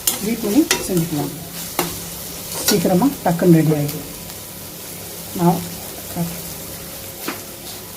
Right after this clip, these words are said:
நான் உங்களுக்கு காட்டணுங்கிறதுக்காண்டி தான் நான் முட்டை தனியா போட்டு காட்டுறேன், இதுக்கு தனியா வணக்குறேன். நீங்க வீட்ல செய்யும்போது ஒரு சைடுல இது வணக்கிக்கிட்டேவும் ஒருத்தங்க, ஒருத்தங்க எக்ஸ்பீரியன்ஸா நல்லா பண்ணுவாங்க.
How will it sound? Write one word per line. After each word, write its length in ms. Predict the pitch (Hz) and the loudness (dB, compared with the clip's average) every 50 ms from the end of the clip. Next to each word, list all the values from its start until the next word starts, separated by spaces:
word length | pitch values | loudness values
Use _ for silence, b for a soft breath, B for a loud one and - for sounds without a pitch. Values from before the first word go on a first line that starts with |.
| - - - - - - - - - - 202 | -12 -12 -14 -14 -14 -14 -14 -12 -10 -4 -2
நான் 180 | 190 185 180 180 | 0 2 2 2
உங்களுக்கு 280 | 180 175 196 175 180 175 - 190 | 2 2 0 -2 -4 -4 -4 -2
காட்டணுங்கிறதுக்காண்டி 840 | 190 226 247 254 247 240 233 226 208 202 190 196 196 208 190 190 196 226 | 0 0 2 6 6 8 8 8 6 6 2 2 2 4 4 4 4 4
தான் 100 | 320 302 | 4 4
நான் 260 | 247 214 262 277 233 190 | 4 4 2 2 2 0
முட்டை 220 | 185 170 - 233 - - 196 | -2 0 0 0 2 2 2
தனியா 200 | 185 185 190 180 175 - | 2 2 0 -2 0 0
போட்டு 160 | 175 165 185 - 175 | -2 -2 -2 -2 -4
காட்டுறேன், 380 | 160 156 175 156 180 240 311 330 - - - - - - - - - - - 240 214 | -4 -4 -2 -2 -2 0 -2 -2 -4 -8 -14 -14 -14 -14 -14 -14 -14 -8 -4 0 2
இதுக்கு 220 | 196 233 - 226 - 202 | 2 2 2 2 2 2
தனியா 200 | 180 185 185 175 165 165 | 2 2 4 4 4 4
வணக்குறேன். 400 | 165 160 - 175 160 190 262 285 - - | 4 2 0 0 -2 0 -2 -2 0 0
நீங்க 180 | 214 214 208 202 226 | 2 4 4 6 6
வீட்ல 220 | 254 - 247 220 - | 6 4 4 2 2
செய்யும்போது 420 | - 208 208 208 202 202 208 233 294 302 - - - - - - 214 196 | 2 2 4 2 2 2 2 0 0 -2 -4 -8 -14 -14 -10 -4 0 2
ஒரு 120 | 214 208 - | 2 2 2
சைடுல 340 | 226 214 220 208 214 220 247 285 - - - - - 196 | 2 0 0 0 0 0 -2 -2 -4 -6 -12 -8 -4 -2
இது 180 | 185 196 175 | 0 0 0
வணக்கிக்கிட்டேவும் 760 | 185 190 202 - 190 - - - 208 202 202 208 202 240 302 302 - - - - - - - - - - - - - - - - - 208 | 2 0 0 0 -2 -4 -2 0 2 2 4 4 4 4 4 2 0 -8 -12 -14 -14 -14 -14 -14 -14 -12 -12 -14 -14 -14 -14 -8 -4 0
ஒருத்தங்க, 280 | 196 202 - 226 214 208 202 | 0 0 2 2 2 4 2
ஒருத்தங்க 260 | 190 - 240 240 240 214 - | 2 2 2 2 2 2 0
எக்ஸ்பீரியன்ஸா 540 | - - - - 214 208 208 - - 220 202 180 | -2 -4 -2 0 4 4 4 4 4 4 2 4
நல்லா 260 | 175 180 190 202 170 - 180 | 4 4 4 4 2 4 4
பண்ணுவாங்க. 380 | 170 170 165 160 156 147 143 | 4 4 4 4 0 -2 -6